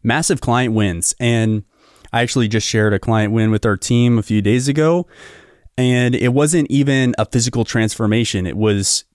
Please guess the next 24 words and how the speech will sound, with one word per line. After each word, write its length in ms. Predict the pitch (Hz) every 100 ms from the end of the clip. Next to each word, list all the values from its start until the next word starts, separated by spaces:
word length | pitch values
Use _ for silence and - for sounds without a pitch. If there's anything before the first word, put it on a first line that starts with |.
| -
just 280 | 123 110 -
kind 160 | 113
of 200 | 107 101 -
a 440 | 127 113 107 107 101
mental, 1040 | 117 113 120 120 117 - 117 107 104 104 107 _ _ _ _ _ _ -
a 60 | 120
mindset 440 | 110 110 113 110
transformation 920 | - 98 92 101 92 90 - 95 95 _ _ _ _ _ _ - -
where 140 | - 120
she 160 | -
just 160 | 117 110
kind 180 | 123 113
of 240 | 107 98 -
viewed 340 | 98 107 113
herself 640 | 110 113 - 110 104 98 - _
differently 680 | 110 - 120 117 117 113 110 - - - _
and 320 | 104 104 101 92
she 160 | 113
felt 380 | 95 110 95 95
just 280 | 104 - -
more 560 | 107 107 104 98 92 - _
confident 460 | - 98 98 104 95
and 80 | 87
capable. 580 | 92 90 87 82 82